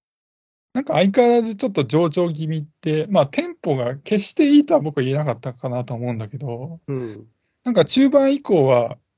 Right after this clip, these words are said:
Speaker 1: こう、序盤に起きていたことのその裏側が、こう、どんどん明かされて、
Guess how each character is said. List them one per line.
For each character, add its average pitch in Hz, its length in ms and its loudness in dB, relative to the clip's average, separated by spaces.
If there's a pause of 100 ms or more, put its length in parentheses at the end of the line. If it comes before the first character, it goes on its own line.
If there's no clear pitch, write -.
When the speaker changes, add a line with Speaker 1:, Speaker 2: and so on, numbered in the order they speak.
Speaker 1:
こ 139 680 -2
う、 151 40 -12
序 160 140 0
盤 208 220 4
に 214 160 0
起 202 80 -16
き - 40 -20
て 147 120 0
い 127 80 -2
た 135 120 -2
こ 139 160 -4
と 139 120 -6
の 131 160 -4
そ 156 140 -4
の 170 140 0
裏 175 220 4
側 180 280 4
が、 180 380 -2 (200)
こ 147 140 -4
う、 - 20 -2
ど 180 140 4
ん 185 60 4
ど 123 100 0
ん 107 40 -4
明 113 80 -8
か - 120 -14
さ 120 140 -2
れ 117 80 -4
て、 123 340 -6